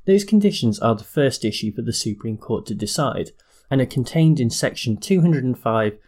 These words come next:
subsection three, paragraph B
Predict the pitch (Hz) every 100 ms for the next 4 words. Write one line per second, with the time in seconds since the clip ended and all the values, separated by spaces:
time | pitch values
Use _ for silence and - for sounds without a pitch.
0 | _ _ - 151 156 131 - - 110 -
1 | 120 113 110 - - 117 107 104 - -
2 | 180 135 123